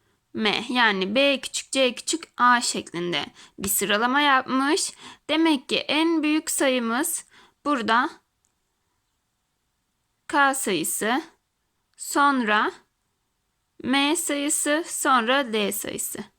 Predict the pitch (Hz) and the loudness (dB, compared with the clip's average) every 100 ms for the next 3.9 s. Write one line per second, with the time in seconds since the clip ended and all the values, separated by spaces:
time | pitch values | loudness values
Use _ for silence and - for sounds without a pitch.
0 | _ _ _ _ _ _ - 262 254 262 | _ _ _ _ _ _ 0 4 4 2
1 | - 202 208 190 190 247 - - - _ | -2 -4 0 2 2 0 -6 -14 -16 _
2 | _ _ _ _ _ _ - 240 233 233 | _ _ _ _ _ _ -6 -2 0 0
3 | 240 - - 202 196 220 277 - | -4 -8 -6 -2 0 0 -4 -10